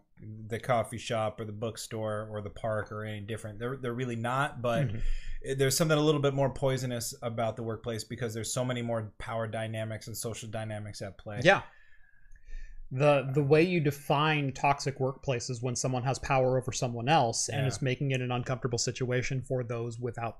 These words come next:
Speaker 2: the power.
Speaker 1: Yeah.
Speaker 2: And, and that's a frustrating thing. It's, it's a, <sighs>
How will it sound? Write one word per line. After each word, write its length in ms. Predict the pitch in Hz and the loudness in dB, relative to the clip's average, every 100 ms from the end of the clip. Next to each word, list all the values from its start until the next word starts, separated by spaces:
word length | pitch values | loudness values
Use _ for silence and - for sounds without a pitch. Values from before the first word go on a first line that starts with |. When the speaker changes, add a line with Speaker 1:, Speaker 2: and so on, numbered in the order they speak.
| - | -8
Speaker 2:
the 60 | 123 | 2
power. 280 | 160 165 - | 2 2 -2
Speaker 1:
Yeah. 280 | 117 110 107 - - | -4 -4 -6 -10 0
Speaker 2:
And, 680 | 143 135 131 127 123 120 123 - - - - | 4 6 6 4 4 4 0 -4 -8 -14 -2
and 540 | 139 135 127 123 123 - - _ _ _ | 0 2 0 -2 -4 -8 -18 _ _ _
that's 260 | 147 160 156 | 4 4 4
a 60 | |
frustrating 580 | - 170 147 - 160 156 | 4 2 4 4 4 4
thing. 280 | 147 185 117 | 2 0 0
It's, 180 | 120 - | -4 -4
it's 240 | 147 139 143 | -4 -2 0
a, 280 | 123 120 - _ - - - - - - - - | 0 -2 -6 _ -20 -20 -20 -20 -20 -20 -20 -20
<sighs> 60 | - | -12